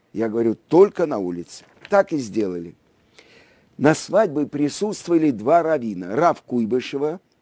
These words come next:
и Рав Иешуа Иудалей Мейрович из Литвы. Вместе со мной, женихом, у нас было десять человек, миньян. Я до сих пор помню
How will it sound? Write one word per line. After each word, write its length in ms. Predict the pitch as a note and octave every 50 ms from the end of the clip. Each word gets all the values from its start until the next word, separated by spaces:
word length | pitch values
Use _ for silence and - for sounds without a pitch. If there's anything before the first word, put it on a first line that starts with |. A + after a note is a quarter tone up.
| _ _ _ _ _ _ _ _ _ _ _ _ _ _ _ _ -
и 140 | F#3 E3+ E3
Рав 360 | D3+ D3+ F3 G#3 A#3 G#3+ E3
Иешуа 720 | D3+ C#3+ C3+ C#3 C#3+ C#3 C#3 B2 - - - G#3 G#3+ G3+ F#3
Иудалей 720 | E3 C#3+ C#3+ C#3+ C#3 C#3 B2 D3 D3 C#3+ D3 F#3+ A3 G#3
Мейрович 840 | D#3+ C#3 C3 D3 D#3+ D#3+ D3+ C#3+ C3+ D#3+ G3+ G3+ F3 F3+ D#3+ - -
из 260 | - - D3+ B2 B2+
Литвы. 480 | C3+ C3+ A#2+ - - - F2 F2 E2 _ _ _ _ _ _ _ _ _ _ _ _ _ _ _ -
Вместе 540 | - A#2 C3+ D#3+ G3 G3+ E3+ - - E3
со 220 | C#3+ - - D#3 C#3
мной, 300 | B2 A2 G#2+ G#2 A2+ A2+
женихом, 680 | G#2+ C#3 E3 E3 D3 A#2+ - - A2 G#2 G2+ A#2 C#3+ - _ _ _ _ _ -
у 60 | D3+
нас 220 | D#3+ F#3 F3+ D#3
было 280 | C3 - E3+ D#3 D3 C#3+
десять 400 | B2 A#2+ E3+ F3 - - D3+ C3
человек, 480 | - - C3 G#2 G#2+ F#2+ F2+ E2+ D#2 _ _ _ -
миньян. 500 | - C#3+ D#3 C#3+ B2 A2 G#2 D#2 C#2 C#2 _ _ _ _ _ _ _ _ _ _ _ _ _ _ _ _ _ _ _ _ _ _ _ -
Я 100 | - B2+
до 120 | B2+ C#3 C#3+
сих 240 | - - - -
пор 280 | - - E3+ F#3 F3 C3
помню 640 | - _ - D3+ E3 E3+ D#3+ C3+ B2 A#2 G#2 G2+